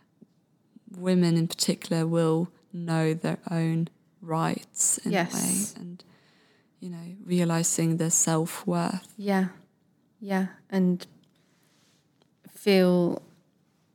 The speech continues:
Speaker 2: empowered enough to make some change, even if it's just within their own minds.
Speaker 1: Mm, yeah, for
Speaker 2: Yeah.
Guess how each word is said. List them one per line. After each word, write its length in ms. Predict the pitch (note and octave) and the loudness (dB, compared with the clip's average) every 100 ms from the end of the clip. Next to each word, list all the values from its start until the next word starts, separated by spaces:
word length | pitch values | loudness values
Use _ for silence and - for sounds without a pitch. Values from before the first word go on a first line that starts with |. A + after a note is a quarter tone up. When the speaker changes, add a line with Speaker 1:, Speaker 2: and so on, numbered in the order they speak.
| _ _ _ - | _ _ _ 0
Speaker 2:
empowered 880 | F#3+ F3 - F3 F3 F3+ F3 F3+ - - | 2 2 2 4 4 2 0 -4 -12 -4
enough 440 | F#3 F3+ F3 - | 0 0 0 -6
to 320 | - E3+ E3+ F3 _ _ _ _ _ _ _ _ _ _ _ _ - | -10 -4 -4 -4 _ _ _ _ _ _ _ _ _ _ _ _ -8
make 400 | F#3 E3+ - - | -2 0 -2 0
some 240 | F#3+ F#3+ | 2 2
change, 480 | - G#3+ G#3+ G3 F3+ | 4 6 6 6 4
even 200 | F#3 F#3+ | 4 4
if 120 | F3+ | 2
it's 140 | - | 0
just 220 | - F3+ F3+ | 0 0 0
within 240 | F3+ F3 | 2 2
their 180 | E3+ E3 | 2 2
own 320 | E3 E3+ F3 _ | 2 2 -2 _
minds. 680 | - E3+ E3+ F3 F3 - - _ A3+ | -8 -2 0 0 -2 -6 -18 _ -12
Speaker 1:
Mm, 160 | G3+ - _ _ | -12 -14 _ _
yeah, 220 | G#3+ F#3+ | -6 -6
for 120 | F#3 | -6
Speaker 2:
Yeah. 100 | F#3+ | -2